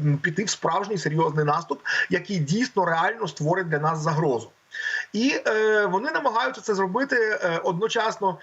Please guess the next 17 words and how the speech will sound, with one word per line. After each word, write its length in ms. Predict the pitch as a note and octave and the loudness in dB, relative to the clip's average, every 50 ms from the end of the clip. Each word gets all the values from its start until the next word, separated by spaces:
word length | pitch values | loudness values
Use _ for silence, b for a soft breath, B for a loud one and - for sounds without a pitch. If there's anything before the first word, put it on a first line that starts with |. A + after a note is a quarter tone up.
| B B B B B B | B B B B B B
ну, 120 | - E3+ F#3 | -2 0 0
вже 220 | D#3 D3 F3+ A#3+ | 2 2 0 0
тепер 320 | A#3 - G3 - A3 G3+ G3 | 0 -2 -2 -2 -2 0 0
на 100 | G#3 F#3+ | -2 -2
двох 400 | E3 F3 F3+ G3 F3+ - - C3 | -2 0 0 2 2 0 0 -2
великих 460 | D#3 F#3 F3+ E3 D3+ - - E3+ E3 | -2 -2 0 -2 -2 -2 -4 -4 -4
напрямках, 500 | F#3 G#3 A#3 - A#3+ B3+ B3 - A#3+ F#3+ F#3+ | -2 -2 -2 0 -2 -4 -2 -2 -2 -2 -2
якщо 220 | F3 - - A#3 | -2 0 0 0
ми 120 | A#3 A3+ G#3+ | 2 2 2
не 80 | G3+ | 2
будемо 300 | F#3 F3+ G#3+ G3 G#3+ G3+ | 0 0 -2 -2 -2 0
їх 120 | G3+ F#3+ E3+ | 0 0 2
далі 240 | F3 G3 G3+ G#3 F#3 | 2 2 0 0 0
там 180 | - E3+ E3 D3+ | -2 -2 0 0
дробити 400 | D3+ D3+ D#3 F3 G3 F#3+ F#3 E3+ | 0 0 2 0 0 0 0 0
на 180 | D#3+ D3+ D3+ | 2 2 0
піднапрямки. 800 | D3+ - - F3+ D#3+ C#3 C3 B2+ A#2 - - A2 A2 - - - | 0 -2 -4 -2 -2 0 0 -2 -4 -4 -8 -12 -12 -14 -20 -20